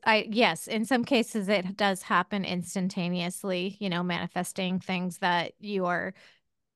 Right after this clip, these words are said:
intentionally trying to manifest. Sometimes it can happen quickly. Um, other times it takes time. And I think that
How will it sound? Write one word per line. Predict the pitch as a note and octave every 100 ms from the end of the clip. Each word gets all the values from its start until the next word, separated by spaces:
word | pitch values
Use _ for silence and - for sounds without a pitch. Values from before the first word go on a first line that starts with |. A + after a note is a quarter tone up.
| _ _ _ _
intentionally | A#3 A3 B3+ A3 - G3+
trying | F3+ G#3
to | F#3
manifest. | F3 E3 F3 G3+ F#3
Sometimes | - G#3+ G#3+ G3+
it | -
can | A3+
happen | G#3 F#3 G3+ F#3
quickly. | - F#3+ - G3 F#3+ F#3 - - - - _ -
Um, | G3 F#3+ F#3
other | - G#3 A3+
times | - A#3+ A3+
it | A#3+
takes | G#3+ A#3+ G#3 -
time. | B3+ D4 C4 G3 F3+
And | G#3 G#3
I | G3+
think | G3+ G#3+ G#3+
that | - G#3 G3+ G3